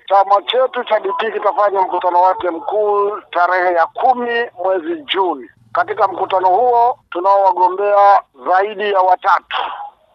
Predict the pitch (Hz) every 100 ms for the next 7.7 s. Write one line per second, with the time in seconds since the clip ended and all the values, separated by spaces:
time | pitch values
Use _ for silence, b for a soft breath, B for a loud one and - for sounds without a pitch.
0 | _ 185 175 170 175 190 190 - 143 160
1 | 170 170 165 165 - _ _ _ _ -
2 | 165 - - 180 185 233 208 214 247 _
3 | _ _ - 151 156 190 190 190 190 185
4 | 175 165 160 160 - - 156 185 185 185
5 | 170 165 160 160 160 175 175 160 156 156
6 | 165 165 156 151 147 147 143 170 175 165
7 | 139 131 143 143 135 123